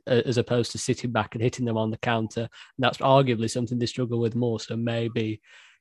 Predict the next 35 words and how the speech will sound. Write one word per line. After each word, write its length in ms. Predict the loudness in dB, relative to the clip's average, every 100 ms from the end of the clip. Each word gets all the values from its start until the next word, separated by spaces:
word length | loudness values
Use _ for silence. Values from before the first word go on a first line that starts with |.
| -14
yeah, 160 | -10 -4
it, 180 | -2
it's 160 | 0 2
a 60 | 4
difficult 400 | 4 4 2 2
one 120 | -2
for 120 | -2
Newcastle, 340 | -2 0 0
difficult 300 | 0 2 4
one 100 | 4
for 60 | 4
Steve 220 | 0 0
Bruce, 220 | 0 -2
and 80 | -2
the 40 | -2
fans 300 | 0 0 0
aren't 200 | -2 -4
too 100 | -4
happy 320 | -4 -4 -4 -4
either. 220 | -6 -4
Anyway, 480 | -2 0 -2 -6 -12 -18 -20 _ _ 2
your 240 | 8 8
two 180 | 6 2
teams 300 | 2 0 -2
played, 440 | 0 2 4 2 -4 -8
Leicester 300 | 2 2 4
versus 220 | 2 2 0
Manchester 420 | 0 0 -6 -6
City. 540 | 2 2 4 4 4 2 _
Callum 240 | -4 -4
was 120 | -2 0
there. 200 | 0 0 _ _ _ _
Tom, 340 | 2 2 4 0
you 540 | 0 2 2 2 2
were 760 | 2 4 4 4 2 0 0